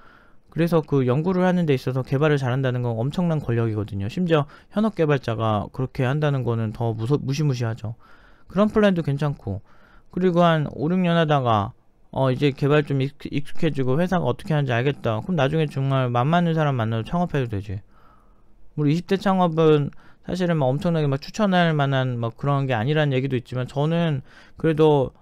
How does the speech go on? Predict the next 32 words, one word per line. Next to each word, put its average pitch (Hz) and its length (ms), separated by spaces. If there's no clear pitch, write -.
망하더라도 147 680
좀 143 240
한 190 100
살이라도 175 380
어릴 143 180
때 135 120
망하는 120 340
게 123 80
훨씬 139 640
또 117 300
배우는 156 260
게 147 60
많은 123 260
것 127 80
같아요. 107 400
왜냐면은 139 560
다시 151 280
제도 147 240
전환할 160 280
기회가 127 300
많잖아. 110 340
우리나라 131 400
나이를 120 380
너무 127 200
많이 120 180
따져가지고. 104 840
뭐 135 100
그런 165 220
것도 143 220
좋고. 104 540
아무튼, 180 400
어, 147 340